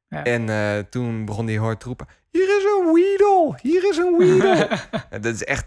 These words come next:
Speaker 2: de minst bijzondere Pokémon ever. Maar
Speaker 1: Ja.
Speaker 2: ik er naartoe rennen, ook dat ding vangen. Ja,
Speaker 1: Ja.
Speaker 2: was echt, eh, dus het, het, het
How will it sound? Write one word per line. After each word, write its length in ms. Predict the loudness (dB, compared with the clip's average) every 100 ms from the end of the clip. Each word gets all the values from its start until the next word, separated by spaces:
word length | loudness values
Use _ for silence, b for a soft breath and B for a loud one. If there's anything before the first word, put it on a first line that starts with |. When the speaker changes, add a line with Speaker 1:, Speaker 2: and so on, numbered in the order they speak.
| -10
Speaker 2:
de 120 | -4 -2
minst 600 | 0 0 0 -4 -10 -6
bijzondere 440 | -4 -2 -2 -2
Pokémon 440 | 0 -2 -2 -6 -2
ever. 360 | -2 -2 -4
Maar 140 | -2 -2
Speaker 1:
Ja. 40 |
Speaker 2:
ik 140 | -2 -2
er 60 |
naartoe 400 | -4 -4 -4 -2
rennen, 220 | 0 0 -2
ook 140 | -4
dat 140 | -6
ding 220 | -4 -4 -4
vangen. 260 | -6 -4
Ja, 140 | -2 -2
Speaker 1:
Ja. 160 | -4 -12 _
Speaker 2:
was 220 | -12 -10
echt, 320 | -10 -12 -8
eh, 400 | -6 -6 -6 -8 -10
dus 220 | -10 -10
het, 200 | -12 -16
het, 140 | -18 -14
het 280 | -16 -16